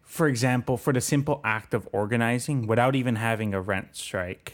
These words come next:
for the simple act of organizing, tenants have received threats of evictions. That happened, um, in Parkdale, um, at one of the buildings. And, and so I know that there's a lot of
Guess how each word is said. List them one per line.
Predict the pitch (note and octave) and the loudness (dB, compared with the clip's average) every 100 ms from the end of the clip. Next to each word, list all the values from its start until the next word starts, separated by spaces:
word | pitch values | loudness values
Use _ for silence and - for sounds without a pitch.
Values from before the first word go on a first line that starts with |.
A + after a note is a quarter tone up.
| - | -8
for | - | -2
the | B2+ | 0
simple | - B2+ B2+ | 0 0 0
act | A#2 G#2+ | 0 0
of | G#2+ | -4
organizing, | A2 A#2 A2 G2 F#2+ F#2+ G2+ G2 | -2 0 0 0 -2 -2 -4 -4
tenants | - A2 A2 - | -2 0 0 -2
have | G#2+ | -2
received | G#2+ - A#2 G2+ G2 F#2+ - | -2 -2 -2 -2 -2 -4 -12
threats | - - G#2+ F#2 - - - - | -12 -2 0 0 -2 -8 -6 -4
of | A2 F#2+ F#2 F2+ - | -2 0 -2 -6 -8
evictions. | A2+ A2+ - - F#2 F#2+ - | -4 -4 -4 -10 -10 -8 -6
That | G#2 | -4
happened, | A2 G#2 A2+ G#2 F#2+ - - | -4 -4 -2 -2 -4 -8 -4
um, | G2 F#2+ F#2+ - | -4 -4 -6 -6
in | A2 | -4
Parkdale, | A#2 A2 - G#2+ G2+ G2 - _ _ - - _ - | -2 -4 -2 0 0 0 -6 _ _ -20 -20 _ -6
um, | G#2 F#2+ F#2+ - | -2 -2 -4 -4
at | A2 - | -4 0
one | A2 | -2
of | G#2 | -2
the | |
buildings. | G2+ G#2 G2 G2+ G2+ G#2 - - - A#2 | -2 -2 0 -2 -2 -4 -10 -16 -8 -4
And, | G#2+ G#2 G2+ G2+ G2 - _ _ _ _ - - _ _ _ - | -2 0 0 -2 -4 -10 _ _ _ _ -20 -20 _ _ _ 0
and | D3+ | 2
so | C#3+ E3+ | 4 4
I | E3 | 4
know | E3+ | 4
that | F3 E3 | 2 2
there's | D#3+ C#3+ | 0 2
a | C#3 | 4
lot | B2+ B2 | 4 4
of | A#2+ A#2 G#2+ | 4 2 -2